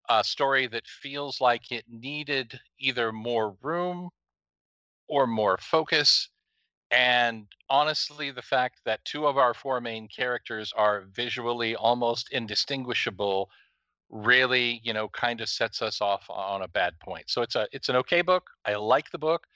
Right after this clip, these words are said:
I would recommend the book definitely if you're into, you know, the weird emo stuff of,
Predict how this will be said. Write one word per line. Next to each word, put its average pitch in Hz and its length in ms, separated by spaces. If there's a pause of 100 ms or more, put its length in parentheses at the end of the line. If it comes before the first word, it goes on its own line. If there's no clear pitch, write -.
(340)
I 127 160
would 143 160
recommend 156 640
the 180 80
book 135 280 (120)
definitely 120 560
if 107 180
you're 110 120
into, 120 640
you 110 100
know, 107 120
the 101 120
weird 104 260
emo 110 300
stuff - 340
of, 98 160